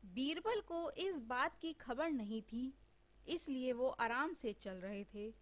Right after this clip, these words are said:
तभी उनकी नज़र चिंघाड़ते हुए हाथी पर पड़ी। जैसे ही उन्होंने देखा कि हाथी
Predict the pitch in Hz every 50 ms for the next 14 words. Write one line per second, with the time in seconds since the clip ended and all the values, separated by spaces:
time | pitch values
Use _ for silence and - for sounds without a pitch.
0 | - - - - - - - - - - - 262 269 262 370 392 403 - 277 269
1 | 269 269 262 285 285 254 202 170 160 - - - - - - - - - - -
2 | - - - - - - - - 208 214 220 226 214 277 254 214 175 170 - -
3 | - - - - - - - - - - - - 254 247 247 226 233 240 247 262
4 | 285 - 370 349 294 240 233 233 233 214 220 214 214 214 - 294 320 - 269 220
5 | 185 - - 180 165 180 185 208 - - - - - - - - - - - -
6 | - 180 160 214 202 196 190 196 - 330 359 349 381 359 320 294 277 277 294 285
7 | 320 320 247 214 220 214 214 - 262 285 277 - - 262 240 208 220 196 196 -
8 | - 262 247 208